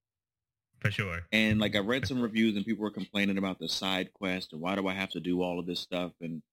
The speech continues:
Speaker 2: I found myself rolling my eyes at that feedback because I wanted to do it.
Speaker 1: Yeah.
Speaker 2: Like, when I was swinging through the city and I heard a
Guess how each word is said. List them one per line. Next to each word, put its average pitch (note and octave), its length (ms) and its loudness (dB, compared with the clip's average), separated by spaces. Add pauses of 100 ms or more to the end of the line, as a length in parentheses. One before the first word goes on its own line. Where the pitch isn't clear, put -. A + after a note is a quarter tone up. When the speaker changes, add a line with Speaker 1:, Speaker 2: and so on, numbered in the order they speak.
(800)
Speaker 2:
I G#2 60 0
found B2+ 280 0
myself A#2 360 2
rolling G2+ 260 2
my F#2 140 2
eyes F#2 320 0
at F2 100 -2
that E2 320 -2
feedback B2 540 0
because G2+ 360 0
I G2+ 140 2
wanted F#2+ 460 0
to F2+ 80 -10
do F2 240 2
it. - 100 -12 (1160)
Speaker 1:
Yeah. F2 200 -2
Speaker 2:
Like, F2+ 140 -2
when G2 80 0
I G#2+ 80 0
was G#2+ 140 0
swinging A2+ 280 2
through G2+ 200 0
the F#2+ 60 2
city G2+ 440 2
and F2+ 80 0
I F#2 100 0
heard G#2 320 -2
a F2 300 -2